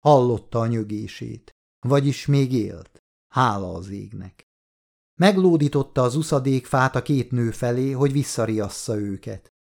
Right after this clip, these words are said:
A hatalmas, kopasz férfi nehézkesen, bőrbe kötözött csuklóval indult felé a füstben, valamiféle botot emelve a feje fölé. Nick rálőtt, mire megtántorodott,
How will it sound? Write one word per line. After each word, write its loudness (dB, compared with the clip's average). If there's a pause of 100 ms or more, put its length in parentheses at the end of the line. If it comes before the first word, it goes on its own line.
(120)
A -4
hatalmas, 2
kopasz 0
férfi -2
nehézkesen, 0 (360)
bőrbe 6
kötözött -2
csuklóval -2
indult 0
felé 0
a -2
füstben, -2 (340)
valamiféle 6
botot 0
emelve 0
a 2
feje -2
fölé. -10 (680)
Nick 4
rálőtt, 0
mire 4
megtántorodott, -2